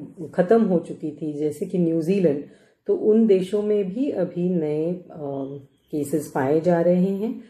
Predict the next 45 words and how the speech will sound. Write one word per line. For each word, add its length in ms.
और 180
भारत 360
से 200
तो 180
ये 160
निकलने 480
का 140
नाम 360
ही 60
नहीं 180
ले 160
रहा 180
है। 280
तो 200
काफ़ी 440
cases 420
हम, 340
हमारे 380
आजू 280
बाजू 340
बढ़ते 340
ही 220
जा 160
रहे 200
हैं। 220
तो 100
हमने 360
इसी, 440
अ, 320
हेतु 280
से 220
ये 100
सोचा 400
है 260
कि 140
ये 340
वीडियो 440
हम 280
हिंदी 300
में 160
बनाएंगे 580
और 140
इसमें 340
संक्षिप्त 680
में 180